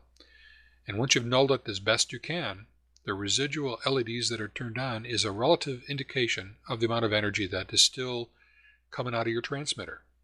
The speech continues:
And that, again, is your relative indication of signal quality. What I do is, uh,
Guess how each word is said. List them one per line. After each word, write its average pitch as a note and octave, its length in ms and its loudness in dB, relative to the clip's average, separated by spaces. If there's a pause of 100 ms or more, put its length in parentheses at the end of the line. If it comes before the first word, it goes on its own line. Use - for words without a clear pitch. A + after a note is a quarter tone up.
(260)
And G2+ 140 -8
that, G2 160 0
again, G2 380 -2 (100)
is G2+ 360 0
your G2 120 -4
relative G2 400 0
indication F#2+ 600 -2
of F2 360 -8
signal F2+ 400 0
quality. G#2 480 -4 (800)
What G#2+ 120 8
I D#3 140 8
do F2 280 -4 (600)
is, G2+ 500 2
uh, F#2+ 220 -2